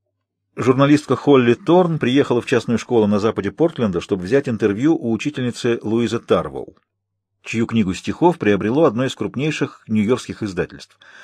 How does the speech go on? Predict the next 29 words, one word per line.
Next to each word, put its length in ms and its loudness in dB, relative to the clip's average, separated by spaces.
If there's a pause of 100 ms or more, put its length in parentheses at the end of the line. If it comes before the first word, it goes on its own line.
(680)
Это 240 0
было 220 6
событие, 680 2 (340)
достойное 680 2
внимания 460 2
в 60 0
век, 340 0
когда 260 2
большинство 400 -4
людей 300 2
под 160 0
словом 300 2
«поэзия» 760 2
понимает 580 -2 (100)
тексты 400 -2
популярных 520 0
песен 360 -2 (540)
и 160 -2
рифмованные 540 2
строчки 360 0
телероликов, 640 0
рекламирующих 640 0
собачьи 340 0
консервы, 560 -4
средства 440 -2
от 100 -8
пота 280 -4
или 120 -2
автопокрышки. 720 -6